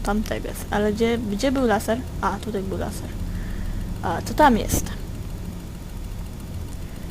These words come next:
Tam jest nie wiadomo co. Ale zaraz zobaczymy. Ła, tylko nie w laser.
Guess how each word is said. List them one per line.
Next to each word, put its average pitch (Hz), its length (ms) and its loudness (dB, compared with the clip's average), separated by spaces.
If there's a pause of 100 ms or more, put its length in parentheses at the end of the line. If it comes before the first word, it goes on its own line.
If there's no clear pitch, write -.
(400)
Tam 285 320 8
jest 294 640 6
nie 240 240 8
wiadomo 214 360 8
co. 139 340 0 (520)
Ale 220 180 2
zaraz 240 160 6
zobaczymy. 214 460 2 (1900)
Ła, 311 400 12
tylko 262 180 4
nie 254 140 8
w 208 40 4
laser. 202 280 6